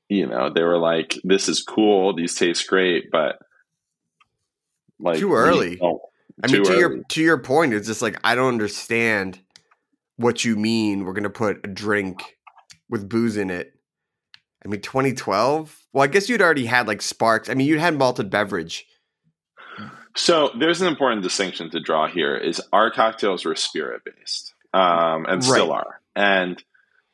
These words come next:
Speaker 1: what most people don't know is that the state tax rates in most states on spirit versus, uh, beer is about twenty times higher per ounce.
Speaker 2: Mm.
Speaker 1: So,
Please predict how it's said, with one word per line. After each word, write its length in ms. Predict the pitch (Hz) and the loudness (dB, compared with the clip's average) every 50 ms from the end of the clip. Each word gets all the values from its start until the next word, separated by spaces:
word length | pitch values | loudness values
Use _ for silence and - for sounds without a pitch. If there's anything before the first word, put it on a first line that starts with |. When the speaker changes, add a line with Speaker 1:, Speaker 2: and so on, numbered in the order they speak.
| _ _ _ _ _ _ - | _ _ _ _ _ _ -2
Speaker 1:
what 280 | 113 120 120 107 95 | 2 2 2 2 2
most 320 | 110 117 131 151 151 - - | 2 2 0 0 0 -2 -4
people 280 | 139 139 123 120 113 | -4 -2 -2 -4 -4
don't 420 | 104 104 101 95 85 - 90 92 87 | -2 -2 -4 -4 -4 -6 -8 -8 -8
know 540 | 87 85 82 85 90 95 104 107 - - - | -6 -6 -4 -4 -2 -2 -2 -4 -4 -6 -6
is 280 | 90 92 87 - - | -4 -4 -4 -4 -2
that 600 | - 92 87 80 69 71 - - - - - - _ _ _ | -2 -2 0 0 -2 -6 -8 -8 -10 -10 -10 -12 _ _ _
the 260 | 95 92 101 98 92 - _ _ _ _ | -12 -10 -10 -10 -10 -12 _ _ _ _
state 680 | - - - - - - - 110 107 120 135 127 - - | -6 -6 -4 -4 -6 -4 -2 -2 0 0 0 -2 -4 -6
tax 420 | - - 90 95 95 - - - 120 | -4 -2 -2 -2 -2 -4 -4 -2 0
rates 460 | 113 117 123 131 131 - - - - | 0 0 0 0 -2 -4 -6 -6 -4
in 200 | - 101 98 95 | -4 -4 -2 -2
most 280 | 95 95 98 95 - | 0 0 0 0 -2
states 640 | - - - 92 92 104 135 131 - - - - - - - | -2 -2 -2 0 0 0 0 -2 -4 -6 -6 -6 -8 -4 0
on 600 | 98 101 95 95 92 92 92 92 90 92 90 - _ _ _ _ _ _ _ _ _ _ _ | 2 2 4 4 2 2 0 -2 -2 -6 -8 -10 _ _ _ _ _ _ _ _ _ _ _
spirit 720 | - - - - - - 110 101 104 110 120 135 135 - - _ 98 | -8 -6 -4 -4 -2 0 2 2 4 4 4 2 2 -2 -4 _ -12
versus, 1000 | 92 87 - 101 101 98 - - 98 98 92 87 85 - - - - - - - _ _ - | -8 -2 0 2 2 2 2 2 2 2 2 0 0 -2 -4 -4 -4 -6 -8 -12 _ _ -4
uh, 240 | 85 80 64 55 - - - | -2 -2 -2 -4 -6 -8 -4
beer 340 | - 104 101 110 127 156 175 | 0 2 2 4 4 2 2
is 200 | - - 107 107 | 0 -2 -2 0
about 280 | 104 104 104 98 95 - | 2 2 2 2 0 -2
twenty 300 | - 113 104 101 95 90 | -2 -2 -2 -2 -2 -4
times 340 | - 98 90 85 82 - | -2 -2 -4 -2 -4 -6
higher 500 | - 82 80 82 78 76 67 58 60 - - | -4 -2 0 0 0 -2 -4 -6 -6 -10 -10
per 240 | - - 82 - - | -6 -4 -4 -4 -4
ounce. 460 | - 53 - - - - - - - - _ _ _ _ _ 135 | -6 -10 -12 -14 -14 -14 -14 -14 -14 -16 _ _ _ _ _ -16
Speaker 2:
Mm. 520 | 113 117 120 135 135 110 95 92 85 80 | -12 -10 -6 -6 -4 -4 -6 -8 -8 -6
Speaker 1:
So, 720 | - - - 117 110 110 110 107 104 101 101 98 98 - | -2 0 2 4 4 4 4 2 0 0 -2 -4 -6 -10